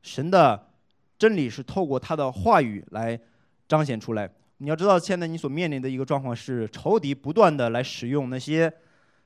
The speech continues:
假的道啊，那些不属神的，那些异端邪说，逐渐要渗透在神的教会当中，要警惕在你身边。常常会有一些那些不认识神的人，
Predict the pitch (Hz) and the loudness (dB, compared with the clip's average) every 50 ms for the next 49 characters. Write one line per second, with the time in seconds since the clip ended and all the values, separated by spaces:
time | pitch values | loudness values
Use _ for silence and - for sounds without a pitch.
0 | _ _ - - 131 98 113 120 139 139 175 165 127 - - _ _ _ - 123 | _ _ -6 -6 -4 -4 -4 -6 0 4 6 6 6 6 2 _ _ _ -12 -10
1 | 113 117 135 151 151 - 175 180 180 - 277 240 - 151 123 110 - 113 110 110 | -8 -6 -6 -6 -4 -2 -2 -2 0 -2 -4 -4 -4 -6 -8 -8 -8 -8 -8 -4
2 | 123 139 131 120 98 - _ _ - 147 135 - 147 - - 220 220 190 151 156 | -2 -2 -2 -2 -2 -6 _ _ -14 -12 -12 -12 -12 -12 -8 -6 -4 0 4 6
3 | 156 160 160 160 160 - _ _ - - - 131 135 - 160 160 160 160 139 147 | 8 8 8 6 4 -2 _ _ -14 -10 -6 -6 -6 -4 -4 -4 -4 -4 -6 -4
4 | 156 175 160 147 143 147 143 - - - 226 185 170 175 160 135 147 139 135 123 | -2 -2 0 0 0 -2 -2 -4 -4 -2 -2 -2 -2 -4 -4 0 2 2 2 2
5 | 104 - _ _ _ _ _ _ - - - 143 175 185 160 131 107 - _ _ | 0 -2 _ _ _ _ _ _ -14 -10 -6 0 4 4 4 4 4 0 _ _
6 | _ _ - 165 151 147 135 143 147 151 156 151 160 160 156 - - 127 131 139 | _ _ -2 0 0 0 0 0 0 0 0 -2 -2 -4 -4 -4 -6 -6 -4 0
7 | 185 208 165 123 - 147 135 131 - - 151 156 156 165 165 165 165 - _ _ | 2 2 2 2 0 -4 -8 -8 -8 -10 -8 -4 -2 -2 -2 -2 -4 -8 _ _
8 | - - 151 160 190 190 190 202 196 175 151 139 123 - 160 175 190 202 208 208 | -14 -10 -6 -2 0 0 2 4 4 4 4 2 0 0 2 4 6 6 4 2
9 | - _ _ _ _ _ _ - 131 131 151 156 147 _ - 151 185 220 226 202 | -2 _ _ _ _ _ _ -12 -8 -6 -6 -6 -8 _ -4 0 2 4 4 4
10 | 170 151 135 - 123 113 123 139 127 113 110 113 113 131 | 2 -2 -4 -6 -6 -4 -2 -2 -2 0 -2 -2 -4 -6